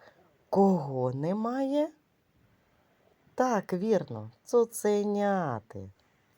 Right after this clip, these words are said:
Зараз знову заплющіть очі. Так, розплющуйте, кого немає. Так, вірно.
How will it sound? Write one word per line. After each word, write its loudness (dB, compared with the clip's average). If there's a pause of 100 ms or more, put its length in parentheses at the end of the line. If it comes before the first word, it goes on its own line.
(760)
Зараз -2
знову 2
заплющіть 0
очі. 2 (1300)
Так, -2 (500)
розплющуйте, -2
кого -2
немає. -4 (2750)
Так, -2
вірно. -4